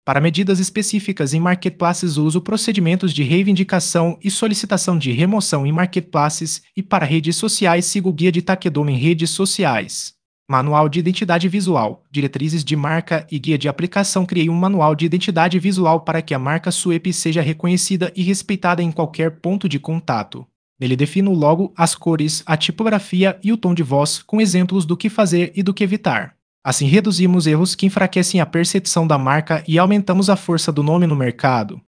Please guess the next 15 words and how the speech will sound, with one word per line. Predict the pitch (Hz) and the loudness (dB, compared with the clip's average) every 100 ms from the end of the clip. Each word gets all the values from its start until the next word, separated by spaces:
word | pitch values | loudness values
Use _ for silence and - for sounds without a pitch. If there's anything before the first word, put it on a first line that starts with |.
| _ | _
No | - | -2
manual | 135 165 147 170 | 2 4 4 2
explico | 180 - 160 180 | 0 -2 -2 0
regras | 135 170 170 160 | 0 2 2 2
de | 180 | 2
espaçamento, | - 180 - 156 165 180 180 175 | 0 -2 2 4 4 2 -2 -2
versões | 160 160 165 165 | 0 0 2 0
do | 156 | 2
logo | 175 160 160 170 | 4 4 4 0
colorida, | - 202 175 156 170 180 | 0 2 4 2 2 0
monocromática, | - 196 208 190 165 139 - 170 156 156 | 2 2 2 0 2 2 0 -4 -4 -2
ícone | 180 185 202 180 | -2 0 0 0
e | - | 0
escalas | 208 - 180 175 160 | 0 2 2 4 2
mínimas. | 156 131 117 107 95 - | 2 0 -2 -4 -6 -8